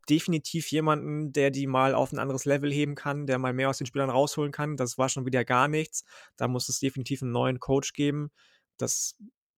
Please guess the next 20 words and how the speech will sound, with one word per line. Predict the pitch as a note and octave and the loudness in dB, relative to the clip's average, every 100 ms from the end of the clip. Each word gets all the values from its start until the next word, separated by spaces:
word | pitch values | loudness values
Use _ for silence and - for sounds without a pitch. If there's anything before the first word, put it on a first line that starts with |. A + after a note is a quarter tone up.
| _ _ - | _ _ -6
wäre, | C3+ D#3+ D#3+ | 2 4 4
glaub | C#3+ C#3 | 4 2
ich, | C#3 | 2
schon, | D3 C#3 C3+ | -2 -2 -2
ähm, | B2+ C3 B2+ B2+ C3 _ _ B2+ | 0 0 -2 -6 -10 _ _ -6
ein | B2 | -4
guter | C#3+ D3 B2+ | 0 6 6
Ansatz. | B2 D3 A#2 C3+ - - - | 6 4 4 4 2 -8 0
Und | C3 C3 B2 B2 B2 - - - _ _ - | 2 4 4 2 -4 -8 -10 -12 _ _ -2
defensiv | C#3 C#3+ C3+ B2+ C3+ C3 | 0 2 0 2 0 0
ist | C#3 C3+ | -4 -2
es | - | 0
dann, | C3 C3 B2+ - _ | 2 0 -4 -10 _
auch | - B2+ C#3+ | 2 2 2
wenn | |
du | C3+ | 0
nur | C3 | 0
achtzehn | - - C3 | -2 -4 -2
Punkte | D3+ D3+ B2+ | 0 0 -2
zulässt, | - C3 B2+ - | 0 4 4 2